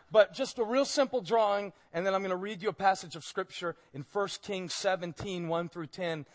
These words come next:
If you wanna find that in your Bible, and we'll put the Scriptures on the screen for you as well. But I wanna talk to you for a few moments today about the dip. And the dip goes something like this, just if I could draw it for you. The dip goes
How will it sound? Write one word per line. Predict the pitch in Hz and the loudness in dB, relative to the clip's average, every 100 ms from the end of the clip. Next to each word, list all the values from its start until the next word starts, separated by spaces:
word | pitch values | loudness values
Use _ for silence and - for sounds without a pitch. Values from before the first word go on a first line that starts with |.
| _ | _
If | - | -10
you | 185 | -6
wanna | 170 | -6
find | - 180 180 180 | -2 0 2 4
that | 170 | 2
in | 165 | 0
your | 156 | -2
Bible, | 139 160 156 151 143 - | 2 4 4 2 -8 -10
and | _ 139 | _ -12
we'll | 143 | -8
put | 175 | -8
the | 147 | -10
Scriptures | - 180 - 170 147 | -10 -12 -10 -8 -4
on | 156 | -4
the | 143 | -4
screen | - 165 156 | -8 -8 -8
for | - | -8
you | 151 147 | -8 -6
as | 139 131 | -8 -4
well. | 151 147 139 - - _ | 2 4 2 -4 -18 _
But | 156 | 0
I | |
wanna | 180 190 | 0 0
talk | 175 202 - | 2 0 0
to | 180 | -6
you | 147 | -14
for | - 170 156 - _ | -6 -4 -4 -8 _
a | 135 | -18
few | - 254 | -8 -2
moments | 240 202 180 | 2 0 -2
today | 170 180 | -8 -4
about | 170 165 | 0 -2
the | 147 | -4
dip. | 123 175 165 - - - | 0 0 0 -6 -18 -6
And | 190 | -2
the | 190 | 0
dip | 226 262 | 4 2
goes | - 220 - | 4 0 0
something | - 202 190 190 | 0 -2 -2 0
like | 175 160 - | 0 0 -2
this, | 170 - | -6 -4
just | 165 - | -10 -10
if | 151 | -2
I | 156 | -2
could | 156 123 | -2 -12
draw | 127 175 165 | -2 2 4
it | 147 - _ | 4 0 _
for | 151 | -8
you. | 143 143 170 _ _ _ _ | -6 -8 -10 _ _ _ _
The | - | -16
dip | 123 - 196 202 - 139 | -16 -4 0 0 -4 -8
goes | 170 160 160 156 151 - | -4 -2 0 -2 -6 -12